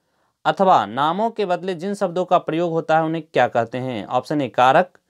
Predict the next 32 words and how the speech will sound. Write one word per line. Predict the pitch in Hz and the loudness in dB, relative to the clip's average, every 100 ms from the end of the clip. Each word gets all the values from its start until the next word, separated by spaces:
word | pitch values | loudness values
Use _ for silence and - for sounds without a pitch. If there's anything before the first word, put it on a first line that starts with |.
| _ _ _ - | _ _ _ -6
बी, | 127 160 117 | 2 4 4
सर्वनाम, | 147 139 147 170 214 - _ | 2 2 2 -2 -4 -10 _
सी, | - 185 151 | -6 -2 -2
समास, | - 139 147 185 196 - | -2 -2 0 0 -2 -8
या | 123 139 | 0 2
फिर | 165 147 | 2 -2
डी, | 151 120 | -2 -4
विशेषण। | 95 123 156 147 160 120 104 - _ _ _ _ _ | -6 -8 -4 -2 -2 -4 -6 -20 _ _ _ _ _
सभी | - 127 147 | 0 2 4
का | 147 | 2
आंसर | 147 156 | 2 0
सही | 156 156 | -2 0
यहाँ | 151 151 | 0 0
पे | 202 | 4
ऑप्शन | 190 147 160 151 | 4 4 0 -4
बी, | 139 117 | -4 -6
सर्वनाम। | 104 143 139 139 135 104 95 - _ - | -4 -2 0 0 0 -2 -8 -16 _ -10
संज्ञा | 139 151 170 | -4 2 2
के | 165 | 2
बदले | 147 139 151 | -2 0 -2
जो | 143 143 | -4 -8
शब्द | 147 131 | -8 -4
का | 135 | -2
उपयोग | 135 139 139 | 0 0 -2
करते | 139 135 | -2 -2
हैं | 131 | -6
उसे | 135 | -4
बोलते | 131 123 | -4 -4
हैं | 127 | -4
हम | 131 | 0
लोग | 202 - _ _ _ _ | 0 0 _ _ _ _
सर्वनाम। | - 117 110 110 110 95 | 0 2 2 0 0 -2